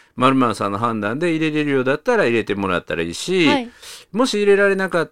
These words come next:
Speaker 1: たりとか、
Speaker 2: はい。
Speaker 1: あ、ちょっとそぐわないなというのはバッサリ
Speaker 2: はい。
Speaker 1: 落としてもらっても結構なので、
Speaker 2: はい。
Speaker 1: 使えると思ったら使えるところで入れてみてくださいっていう感じ。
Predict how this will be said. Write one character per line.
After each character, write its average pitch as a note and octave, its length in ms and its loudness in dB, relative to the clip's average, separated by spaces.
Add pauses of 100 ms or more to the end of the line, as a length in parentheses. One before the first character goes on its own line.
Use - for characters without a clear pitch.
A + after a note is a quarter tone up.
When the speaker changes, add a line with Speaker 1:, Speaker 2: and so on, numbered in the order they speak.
Speaker 1:
た B2 140 0
り A#2 100 -4
と B2+ 140 -2
か、 A3 120 0
Speaker 2:
は F#3+ 260 6
い。 - 20 2
Speaker 1:
あ、 B2 40 0
ち E3 100 -2
ょ - 20 2
っ - 20 -6
と C#3+ 80 -4
そ D#3+ 180 -2
ぐ D#3 60 2
わ D3+ 140 2
な C#3 100 -2
い C#3+ 60 -4
な D#3+ 140 -2
と F3 100 -4
い - 20 -2
う - 20 -2
の A3+ 60 2
は G3+ 60 0
バ G2+ 160 2
ッ - 20 -8
サ G#2 160 0
リ E2 260 -4
Speaker 2:
は C#4 120 -2
い。 A#3+ 80 -4
Speaker 1:
落 A2+ 80 -4
と A2 120 2
し - 60 -2
て A#2+ 60 -4
も G#2 120 0
ら G2+ 100 2
っ - 20 -2
て G3+ 100 -2
も E3 120 -4
結 B2 200 -4
構 G#2+ 140 -4
な G2 100 -4
の A2 140 -6
で、 G3 300 2
Speaker 2:
は - 80 0
い。 - 40 -4
Speaker 1:
使 E3+ 140 -2
え E3+ 40 2
る E3 100 -6
と D3+ 80 -6
思 D3+ 160 -4
っ E3+ 40 -8
た B3 120 0
ら F#3 100 0
使 - 180 -2
え A2 60 2
る G#2+ 100 -6
と B2+ 100 -6
こ F#3+ 100 0
ろ G#3+ 60 2
で A2+ 420 2
入 F#2 80 -4
れ F2+ 100 0
て E2 100 -4
み D#2+ 80 -8
て D#2+ 120 -8
く E2+ 120 -6
だ F#2 80 -6
さ F#3 160 0
い F3+ 40 -2
っ F3 40 -10
て F2 140 -10
い - 40 -2
う C#2+ 80 -8
感 C2+ 220 -14
じ。 B2+ 200 -14